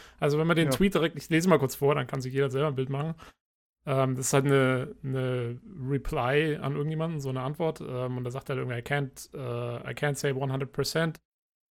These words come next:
Speaker 1: äh, because of N D As“, also weil er halt irgendwie da wieder eingeschränkt ist. Äh, „but the one thing I can say, I just finished up work with Jedi The Fallen Order. And beyond that,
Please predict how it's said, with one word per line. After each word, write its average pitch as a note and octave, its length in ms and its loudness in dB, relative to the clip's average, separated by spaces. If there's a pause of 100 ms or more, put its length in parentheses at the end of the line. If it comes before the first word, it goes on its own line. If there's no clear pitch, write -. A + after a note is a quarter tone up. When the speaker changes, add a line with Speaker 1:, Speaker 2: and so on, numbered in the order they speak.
(160)
Speaker 1:
äh, C3+ 200 2
because C3+ 280 2
of C3+ 80 -4
N C#3+ 160 -2
D C3+ 160 2 (160)
As“, F#3+ 140 0
also B2+ 380 -4
weil B2 160 -4
er B2+ 80 -4
halt B2+ 160 -6
irgendwie B2+ 200 -6
da B2 120 -8
wieder B2+ 160 -6
eingeschränkt E3 400 -6
ist. - 200 -8 (360)
Äh, C#3 200 0
„but D3 220 6
the D#3 60 2
one F#3+ 220 6
thing F3+ 140 2
I D3+ 120 6
can F3+ 280 2
say, E3+ 300 4
I D3 180 0
just F#3 320 0
finished F3 380 2
up D#3 160 0
work D3+ 320 2
with C#3 220 -4
Jedi D#3+ 380 2
The D3 80 -2
Fallen C#3 440 0
Order. G#3+ 500 2 (920)
And D3+ 220 2
beyond F3 460 4
that, F3 300 4